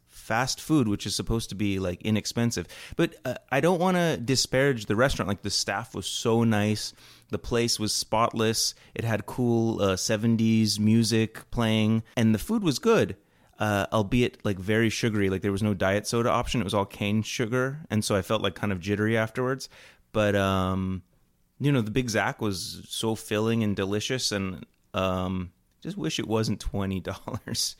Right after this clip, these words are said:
<laughs> I mean, I'm exaggerating. It's not twenty. It was, like, you know, eighteen something. You know what I mean? It was just, it was a lot for a,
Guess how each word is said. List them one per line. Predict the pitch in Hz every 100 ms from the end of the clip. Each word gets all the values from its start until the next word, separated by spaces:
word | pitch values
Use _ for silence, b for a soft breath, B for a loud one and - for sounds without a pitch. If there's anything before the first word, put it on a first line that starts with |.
| -
<laughs> | 185
I | -
mean, | 180
I'm | 165 160 156
exaggerating. | 151 160 151 127
It's | 110
not | 143 123
twenty. | - 127 107
It | 95
was, | 101
like, | 104 101
you | 110
know, | 92 -
eighteen | 110 - 113 104
something. | 95 113
You | 107
know | 113
what | 117
I | 117
mean? | 117
It | 101
was | 110
just, | 117 120 -
it |
was | 98
a | 90
lot | 82 82 -
for | 87
a, | 85 -